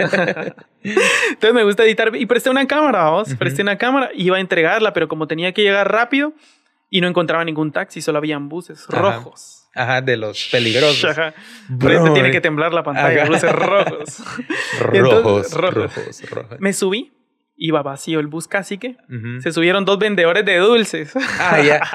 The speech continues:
Speaker 2: ya me fui, dijiste.
Speaker 1: <laughs> Llevaba la cámara aquí, mira, en la
Speaker 2: Ajá.
Speaker 1: chompa. Ah, la gran, y era una cámara cara, mano, no era mía. Y yo, ah, la gran, ¿qué hago? Cuando vi y volteé a ver, estaban asaltando a un chavito atrás.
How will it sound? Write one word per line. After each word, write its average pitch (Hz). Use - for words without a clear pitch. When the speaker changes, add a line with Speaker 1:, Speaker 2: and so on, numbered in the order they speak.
Speaker 2:
ya 190
me 190
fui, 185
dijiste. 160
Speaker 1:
<laughs> -
Llevaba 190
la 185
cámara 180
aquí, 185
mira, 156
en 151
la 151
Speaker 2:
Ajá. 139
Speaker 1:
chompa. 131
Ah, -
la 170
gran, 175
y -
era 196
una 196
cámara 196
cara, 220
mano, 180
no 196
era 208
mía. 240
Y -
yo, 202
ah, 240
la 208
gran, 202
¿qué 208
hago? 208
Cuando 196
vi 277
y 185
volteé 165
a 214
ver, 233
estaban 156
asaltando 147
a -
un 151
chavito 156
atrás. 214